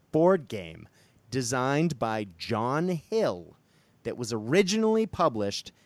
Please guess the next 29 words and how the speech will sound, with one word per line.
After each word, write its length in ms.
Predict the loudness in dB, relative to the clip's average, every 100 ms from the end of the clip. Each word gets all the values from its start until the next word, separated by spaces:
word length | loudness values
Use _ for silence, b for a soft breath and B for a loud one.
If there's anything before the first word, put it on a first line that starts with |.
| _
in 200 | -6 -2
nineteen 560 | -2 -2 -2 -4 -4 -2
seventy-seven? 880 | -2 0 0 -2 -2 -2 -2 -6 -12 _ _ _ _ _ _ _ _ _ _ _ _ _ _ _ _ -16
What 260 | -4 -2 0
was 200 | -2 -2
the 100 | -2
name 460 | 0 0 0 -4 -8 -12
of 200 | -12 -10
the 100 | -12
famous 720 | _ -4 -2 -2 -4 -6 -8 -10
hex-based 840 | -6 -4 -6 -4 -2 -2 -4 -8
World 340 | -4 0 2
War 200 | 2 -2
Two 240 | 0 -2 -2
tactical 520 | -2 -4 -4 -4 -2
level 260 | 0 0 0
board 260 | 0 0
game 440 | -2 -4 -4 -10 -16 -8
put 140 | -4
out 200 | -2 -2
by 140 | -2 -4
John 360 | -2 -2 0
Hill 420 | 0 2 0 -2 -6 _ _ _ _ -10
that 100 | -6
was 100 | -6
published 500 | -2 0 2 0 -2
in 120 | -2
nineteen 440 | -2 -2 -4 -4
seventy-seven? 720 | -2 -2 -2 -2 -2 -4 -6